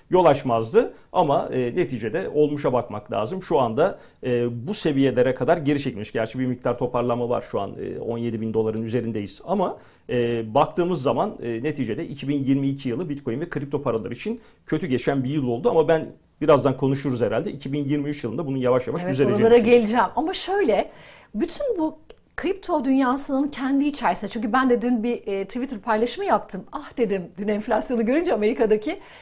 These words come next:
Speaker 2: "keşke şu F T X hikayesi, yani bu F T X, F T X'in iflası olmasaydı bugün başka bir fiyatı görmüş
Speaker 1: Otuz bin
Speaker 2: olurduk."
Speaker 1: dolarları falan,
Speaker 2: Değil mi
Speaker 1: yirmi beş otuz bin
Speaker 2: Bitcoin'de?
Speaker 1: dolar bandını
Speaker 2: Aynı
Speaker 1: konuşuyoruz.
Speaker 2: noktadayız. Fakat şunu da fark ediyorum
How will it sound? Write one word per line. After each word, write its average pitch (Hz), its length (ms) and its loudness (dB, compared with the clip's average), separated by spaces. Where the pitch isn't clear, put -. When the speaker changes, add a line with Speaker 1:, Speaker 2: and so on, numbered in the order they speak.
Speaker 2:
"keşke 285 680 -2
şu - 180 -6
F 269 200 0
T 247 200 0
X - 240 -4
hikayesi, 165 800 -2
yani 180 280 -2
bu - 80 -6
F 208 80 -4
T 220 220 -4
X, - 180 -6
F 214 260 -8
T 220 100 0
X'in 370 500 -2
iflası 233 520 -2
olmasaydı 226 880 0
bugün 427 320 4
başka 403 340 0
bir 370 140 0
fiyatı 339 320 -2
görmüş 320 340 2
Speaker 1:
Otuz 294 180 4
bin 339 60 8
Speaker 2:
olurduk." - 180 8
Speaker 1:
dolarları 156 340 8
falan, 135 200 4
Speaker 2:
Değil 175 100 6
mi 185 60 8
Speaker 1:
yirmi - 80 8
beş 170 60 8
otuz 190 100 4
bin 185 140 8
Speaker 2:
Bitcoin'de? - 140 10
Speaker 1:
dolar 156 200 10
bandını 151 200 6
Speaker 2:
Aynı 466 80 6
Speaker 1:
konuşuyoruz. 349 260 6
Speaker 2:
noktadayız. 220 580 0
Fakat - 460 -4
şunu - 380 -2
da 571 60 12
fark 302 360 4
ediyorum 175 440 2